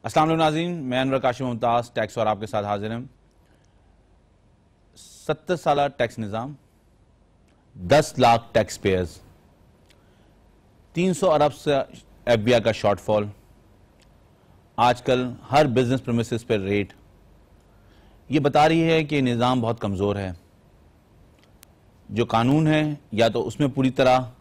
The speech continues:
उसको, अ, पूरे सिस्टम को नहीं कवर किया गया,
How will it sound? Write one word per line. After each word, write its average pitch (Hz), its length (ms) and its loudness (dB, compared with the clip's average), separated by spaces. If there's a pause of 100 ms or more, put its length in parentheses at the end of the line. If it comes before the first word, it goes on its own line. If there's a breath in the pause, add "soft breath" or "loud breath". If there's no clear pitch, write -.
(720 soft breath)
उसको, 123 220 -2
अ, 110 40 -10 (720)
पूरे 127 260 2
सिस्टम 123 360 -2
को 123 200 2
नहीं 120 260 0
कवर 120 260 2
किया 117 180 2
गया, 110 280 0